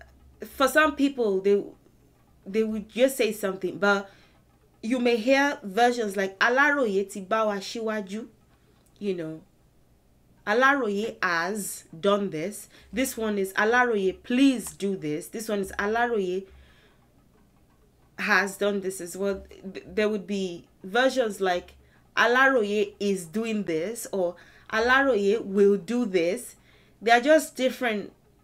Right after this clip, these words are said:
variations, you know, legitimate variations. So it, it must mean that different ancestors were singing it in ways that sort of pertain to them.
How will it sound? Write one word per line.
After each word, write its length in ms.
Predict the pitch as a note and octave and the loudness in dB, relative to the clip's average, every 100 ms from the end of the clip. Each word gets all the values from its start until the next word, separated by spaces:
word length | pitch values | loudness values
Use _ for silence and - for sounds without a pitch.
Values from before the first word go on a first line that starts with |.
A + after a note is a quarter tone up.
| _ - | _ -14
variations, 1160 | F#3 G3+ G3+ G#3+ A3+ G#3+ - D#3 D3+ - - - _ - | -2 2 4 4 2 0 -4 -10 -12 -14 -18 -20 _ -14
you 160 | F#3 | -10
know, 140 | F3 E3 | -8 -6
legitimate 840 | F3+ G3 F3+ A#3 A#3+ A3 G#3 G3 - | -2 -2 -2 -4 -6 -6 -6 -6 -6
variations. 920 | F3+ F#3+ F#3 G3+ G3+ F3 C#3+ D3 - - - _ | 0 2 4 4 2 -4 -12 -12 -18 -20 -20 _
So 140 | - | -2
it, 220 | G#3+ E3 - | -2 -2 -2
it 140 | A3 | -2
must 480 | A3 A#3 C#4+ D4+ - | 0 4 4 4 -2
mean 300 | G#3 E3+ F3+ | -6 -6 -6
that 300 | E3 D3+ E3+ | -8 -10 -10
different 360 | A3 B3 B3 - | -8 -6 -4 0
ancestors 880 | G3 G#3+ G#3 F#3+ - E3 D#3+ D#3 - - - - - | 0 0 -4 -6 -6 -6 -6 -10 -18 -20 -20 -20 -6
were 220 | F3+ F#3 | -2 0
singing 500 | F#3 - A#3 A3 A3+ | -2 -6 -6 -4 -2
it 200 | G3+ G3 | -2 -2
in 160 | F#3+ F#3 | -4 -2
ways 240 | G#3+ G#3 | -2 -2
that 320 | G3 F3+ E3+ - | -4 -6 -6 -10
sort 220 | G#3+ G3+ | -8 -6
of 180 | F#3+ - | -6 -4
pertain 400 | F3+ F3+ G#3+ G3+ | -6 -2 -2 -4
to 100 | F#3+ | -6
them. 400 | F3 D#3+ F3+ | -4 -4 -6